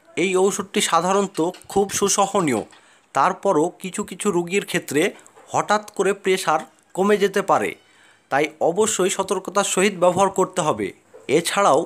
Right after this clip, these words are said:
বুক ধড়ফড় করা, মাথা ব্যথা, পেটের মধ্যে অস্বস্তি ভাব, বমি বমি ভাব, এরকম কিছু পার্শ্ব প্রতিক্রিয়া হতে পারে। এখন আমরা জানব এই ঔষধটি গর্ভকালীন সময়ে ব্যবহার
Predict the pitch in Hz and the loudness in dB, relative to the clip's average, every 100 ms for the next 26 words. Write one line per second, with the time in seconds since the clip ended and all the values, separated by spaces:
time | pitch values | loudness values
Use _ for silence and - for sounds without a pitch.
0 | - _ 127 165 190 160 165 190 196 202 | -4 _ -2 0 0 -2 0 0 2 0
1 | 196 143 120 196 - _ _ _ _ - | 2 2 2 0 -4 _ _ _ _ -6
2 | 120 160 - 208 180 - 135 196 - _ | -2 -2 0 0 0 0 -2 -2 -6 _
3 | _ _ 160 170 208 202 190 196 180 - | _ _ -4 0 0 0 -2 0 2 2
4 | 208 - - 160 123 131 190 - - 123 | 0 -2 -4 -2 2 2 0 -14 -12 -2
5 | 175 208 196 202 185 127 156 - _ _ | 0 2 2 2 2 4 2 0 _ _
6 | - 180 196 - 208 196 202 - 190 185 | -4 0 0 0 0 0 -4 -2 2 2
7 | 175 185 196 190 - - 151 208 226 185 | 2 -2 -6 -6 -10 -2 0 0 0 -2
8 | 180 147 123 85 - _ _ _ _ _ | 0 0 0 0 -8 _ _ _ _ _
9 | _ _ - 131 - 202 202 196 185 160 | _ _ -6 -6 -2 -2 2 0 2 0
10 | 131 151 - - 190 196 196 196 180 202 | 2 -2 -2 -2 2 4 2 -2 -6 -4
11 | 165 180 180 196 196 196 - 185 190 180 | 0 0 0 -2 -2 -2 -4 -2 2 2
12 | 185 | 0